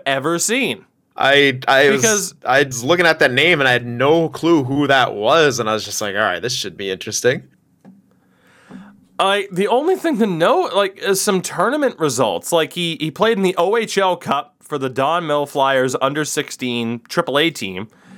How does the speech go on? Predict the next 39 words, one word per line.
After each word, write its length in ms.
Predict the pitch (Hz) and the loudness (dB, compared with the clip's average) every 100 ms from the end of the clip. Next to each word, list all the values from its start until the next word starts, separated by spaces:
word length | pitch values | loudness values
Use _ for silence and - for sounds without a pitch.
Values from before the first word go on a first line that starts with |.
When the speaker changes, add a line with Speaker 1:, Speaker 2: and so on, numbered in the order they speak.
| - _ | -20 _
Speaker 1:
Had 100 | 196 | -2
a 40 | |
nine 260 | 120 117 165 | 0 0 0
oh 60 | 160 | 0
nine 260 | 156 147 | 0 -2
save 320 | 135 147 151 | -2 -2 -2
percentage 460 | 139 131 131 127 123 | -2 -2 0 -2 -4
in 100 | 104 | -10
four, 640 | - 127 127 127 120 110 - - _ _ | -8 -4 0 2 2 0 -8 -20 _ _
four 320 | - 139 131 | -6 -2 0
games 480 | 117 131 113 120 - | 0 0 0 -4 -6
when 100 | 110 | -6
he 60 | |
was 100 | 113 | -4
a 60 | 107 | -4
little 140 | 113 | -4
bit 100 | 113 | -2
younger. 540 | 101 127 196 123 143 - - - _ _ _ | -2 -2 -2 -2 -4 -6 -18 -20 _ _ _
Uh, 240 | 127 143 147 | 0 0 0
and 140 | 147 | 0
then 100 | 160 | -2
he 120 | 165 180 | -2 -4
played 580 | - 190 220 220 214 | -2 -2 0 -2 -4
for 220 | - 208 175 | -6 -4 -2
Jamaica 720 | 127 139 156 208 143 107 107 _ _ _ _ - | 0 0 0 0 -2 -2 -4 _ _ _ _ -2
in 280 | 151 143 - _ 143 | -2 -2 -8 _ -4
something 400 | - 254 220 208 | -2 0 -2 0
I've 280 | 202 285 226 | 0 0 0
never 260 | 240 196 | 0 0
heard 300 | 131 180 214 | 0 -2 -2
of, 260 | 147 95 - _ _ _ 123 | -4 -6 -12 _ _ _ -4
the 100 | 156 | -2
Latam 760 | 147 147 185 196 220 247 254 | 0 0 0 -2 -2 0 -2
Cup, 280 | 226 247 269 - | -2 -2 -2 -4
L 220 | 170 190 | -4 -2
A 200 | 196 196 | -2 -4
T 340 | - - 196 185 | -6 -8 -2 0
A 160 | 190 | 0
M, 460 | - 143 185 269 285 | 0 -2 -2 -6 -8